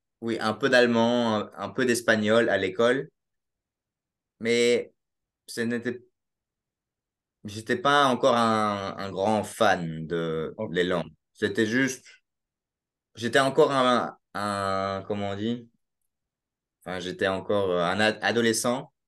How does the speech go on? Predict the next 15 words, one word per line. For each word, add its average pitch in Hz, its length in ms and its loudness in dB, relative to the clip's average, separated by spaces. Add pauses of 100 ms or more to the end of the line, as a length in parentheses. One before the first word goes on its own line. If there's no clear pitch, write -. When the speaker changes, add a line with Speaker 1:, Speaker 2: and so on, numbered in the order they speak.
(320)
Speaker 2:
Oui. 101 200 -14 (680)
Speaker 1:
Euh, 85 720 -2 (480)
Speaker 2:
Euh, 131 80 -2
tu, 180 280 -4
tu 190 140 0
avais 196 360 2
combien, 185 460 -4
euh, 53 300 -6 (600)
a-, - 220 -6
années ? 160 280 -4
Speaker 1:
J'avais 135 200 -2
Speaker 2:
Euh, 123 180 -2
dix, 143 340 -4 (200)
euh, - 120 -16 (100)
Speaker 1:
j'avais, 110 300 2